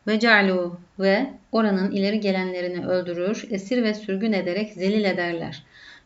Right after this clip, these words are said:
Ve kezalike yef'alun. Savaşarak girdikleri her şehirde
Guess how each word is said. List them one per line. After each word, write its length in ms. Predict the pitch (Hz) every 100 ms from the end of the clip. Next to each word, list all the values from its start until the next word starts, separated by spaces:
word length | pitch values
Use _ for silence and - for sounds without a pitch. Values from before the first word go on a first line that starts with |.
| _
Ve 160 | 240 277
kezalike 600 | 240 190 190 185 180 175
yef'alun. 640 | 175 175 175 180 170 165 -
Savaşarak 580 | - 202 208 269 240 -
girdikleri 480 | 202 196 196 180
her 180 | 180 233
şehirde 720 | 233 190 190 175 180 220 330